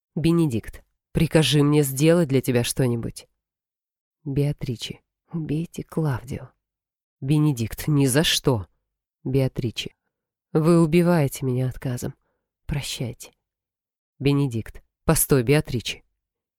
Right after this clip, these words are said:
Беатриче. Меня уж нет, хоть я и здесь еще. Вы не любите меня. Нет, пожалуйста, пустите. Бенедикт. Беатриче. Беатриче. Серьезно, я иду. Бенедикт. Будем друзьями. Беатриче.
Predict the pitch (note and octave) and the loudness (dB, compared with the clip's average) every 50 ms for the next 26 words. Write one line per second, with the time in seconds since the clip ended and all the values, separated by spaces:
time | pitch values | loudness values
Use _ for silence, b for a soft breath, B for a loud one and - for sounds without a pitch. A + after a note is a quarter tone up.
0 | _ - C3 C#3+ C#3 C#3 - - B2 A2+ - - - C3+ _ _ _ _ - G3+ | _ -4 0 0 0 0 -2 -4 -8 -8 -8 -10 -16 -16 _ _ _ _ 0 2
1 | G3+ G#3 G#3 G3 E3+ - - - G3+ F#3+ C3+ - - _ _ _ _ _ _ - | 4 4 4 2 0 -2 -4 -4 -2 -4 -4 -6 -10 _ _ _ _ _ _ -2
2 | D#3+ D#3 - - D3+ C#3+ C#3+ C#3 C3+ B2 B2 B2 A2 A2 - - B2+ - - C#3 | -2 -2 0 2 2 2 4 2 0 0 -2 -4 -4 -4 -6 -10 -10 -10 -8 -10
3 | C3+ - _ _ _ _ - G3+ G3+ G3+ F#3+ F#3 F3 F#3+ F3+ B2 A#2 - - C3 | -10 -12 _ _ _ _ -4 0 2 4 4 4 2 2 0 -2 -4 -8 -6 -8
4 | B2+ B2+ B2 C3+ C3+ _ _ _ - - E3+ E3 D#3 D#3 - - - G3 F3 F#3+ | -8 -8 -10 -12 -14 _ _ _ -4 0 0 2 2 0 0 0 0 0 2 2
5 | F#3+ D3+ B2+ - - - D3+ - G3+ - - - F3+ - - - _ _ _ _ | 2 2 0 -2 -2 -2 0 2 0 0 0 -2 -4 -4 -4 -12 _ _ _ _
6 | _ _ _ _ _ _ - C#3 C#3+ C#3 C#3 C3+ B2+ G#2+ A#2 - - - - C3+ | _ _ _ _ _ _ -6 -2 0 0 2 0 0 -2 -4 -6 -6 -8 -2 2
7 | D3+ C#3+ C#3 C#3 - - F3 C#3 - - - F#2+ - _ _ _ _ _ _ _ | 4 4 4 4 2 0 0 0 0 -4 -8 -8 -10 _ _ _ _ _ _ _
8 | _ _ _ _ _ _ - E3 D#3+ E3 E3 E3 - D3+ C3 - - - - - | _ _ _ _ _ _ -6 0 2 2 2 2 0 -4 -6 -4 -6 -8 -10 -10
9 | _ _ _ - - - - F#3 D#3 D#3+ D3+ C#3 C3+ B2+ - D3 D3+ D3+ D#3 F#3 | _ _ _ -12 -6 2 2 4 4 4 2 2 0 0 -2 -2 0 0 0 0
10 | F#3 E3+ C#3+ B2+ C3+ A#2+ A#2 - _ _ _ _ _ _ _ _ _ _ _ _ | 2 2 0 0 -2 -4 -6 -8 _ _ _ _ _ _ _ _ _ _ _ _
11 | _ - - B2+ C#3+ C#3+ C#3+ C#3 C3+ A#2+ A#2 G#2+ - - - - _ _ _ - | _ -12 -6 -2 0 0 2 0 0 -2 -4 -6 -8 -10 -18 -20 _ _ _ -6
12 | D3+ C#3 D#3+ F3 E3 E3+ E3 D3+ D#3 E3+ D#3+ D3 E3 E3+ D3+ B2 A2 G2+ F#2 _ | 0 2 2 4 4 4 4 4 4 2 2 2 2 2 2 2 0 -4 -8 _
13 | _ _ _ _ _ _ _ _ _ - - D#3+ E3 E3 E3 - - A3+ G3+ - | _ _ _ _ _ _ _ _ _ -10 -4 -2 -2 -2 -2 -2 -4 -8 -6 -6
14 | - - - | -8 -14 -16